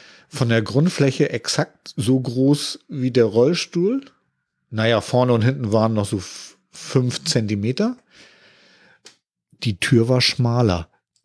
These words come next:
als der <laughs> Fahrstuhl. Und ich musste da richtig so ein bisschen rein rangieren und auch noch ein Stück hopsen, weil so rein durch Fahren kommen, kam man <laughs> nicht rein. Ja, und dann war er auch voll.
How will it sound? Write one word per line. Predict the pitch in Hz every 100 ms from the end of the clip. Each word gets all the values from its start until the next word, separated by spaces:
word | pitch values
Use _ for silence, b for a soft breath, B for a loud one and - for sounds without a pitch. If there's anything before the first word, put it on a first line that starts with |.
| _ _
als | 120 104 -
der | 127
<laughs> | 104
Fahrstuhl. | 87 - 98 104 - - 123 147 175 B B B B B B -
Und | 113
ich | 95
musste | 117 - 117
da | 110
richtig | 113 117 147
so | 127
ein |
bisschen | 117 117 - 120
rein | 110 113 117 135
rangieren | 107 107 113 104 104 139 123 143 214 208 _ _ _ -
und | 143 156
auch | 156 139
noch | 147 127
ein | 127
Stück | - 135 120 -
hopsen, | - - 113 110
weil | 113 110
so | 110 110
rein | 98 113 117
durch | 113 -
Fahren | - 110 107 120 175
kommen, | 175 156 147 143 143 -
kam | - 160 151
man | - 165
<laughs> | 147
nicht | 254 - - - 233 -
rein. | 262 214 240 _ _ _ B B B B B B B B -
Ja, | 156
und | 113
dann | 113 113 117
war | 143 139
er | 156
auch | 165 151
voll. | - - 160 101 90